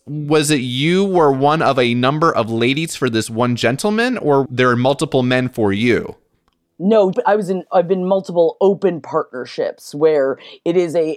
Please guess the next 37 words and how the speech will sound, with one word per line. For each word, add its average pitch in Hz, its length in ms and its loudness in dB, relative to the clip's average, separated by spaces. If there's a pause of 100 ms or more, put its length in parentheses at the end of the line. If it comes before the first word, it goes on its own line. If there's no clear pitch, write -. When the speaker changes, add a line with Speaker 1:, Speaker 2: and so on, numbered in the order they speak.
Speaker 2:
it 160 80 0
is 147 160 0
a 143 120 0
constant 202 500 -4
conversation 156 800 -4
of, 131 140 -4
like, 131 240 -2
"Oh, 196 280 4
I'm 180 360 0
going 165 400 0
to," 160 440 -8 (560)
uh, - 40 2
you 190 220 0
have 175 180 -2
one 240 240 0
primary 226 560 -2
person 175 640 -6 (100)
and 156 400 0
you, 170 360 -6
you 196 160 2
don't 226 200 2
always 208 300 2
have 160 220 -2
to. 156 180 -4
It's 151 120 -4
everyone's 190 480 2
own 190 300 2
bag 185 260 2
of 196 80 -2
jelly 180 300 0
beans, 143 340 -10
whatever 175 240 -4
flavors 175 480 -8
you 156 80 -8
want 160 240 -2
in 127 80 -4
there. 98 300 -10